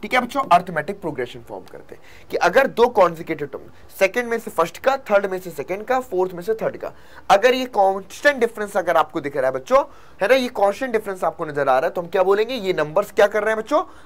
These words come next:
Arithmetic progression form कर रहे हैं। क्या फॉर्म कर रहे हैं बेटा, एपी form कर रहे हैं। Clear है? तो बस इस तरीके से आप ये बताओगे कि एपी है या नहीं है।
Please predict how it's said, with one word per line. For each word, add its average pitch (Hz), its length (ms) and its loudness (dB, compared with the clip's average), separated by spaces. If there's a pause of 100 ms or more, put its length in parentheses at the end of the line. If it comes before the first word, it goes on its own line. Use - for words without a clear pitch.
(180)
Arithmetic 208 540 2
progression 147 460 -6
form 107 260 -10
कर 104 160 -12
रहे 98 100 -16
हैं। 113 60 -20
क्या 175 120 4
फॉर्म 202 240 2
कर 226 140 2
रहे 220 60 2
हैं 226 60 0
बेटा, 285 260 4 (340)
एपी 180 260 2
form 113 240 -8
कर - 160 -16
रहे 85 100 -16
हैं। - 100 -20
Clear 269 260 6
है? 302 140 4 (200)
तो - 60 -8
बस 254 160 0
इस 220 160 -10
तरीके 180 280 -2
से 180 140 0
आप 151 120 4
ये 139 160 -6
बताओगे 196 460 4
कि 359 240 -10
एपी 330 280 -4
है 185 220 4
या 370 200 6 (340)
नहीं 147 340 -8
है। - 280 -18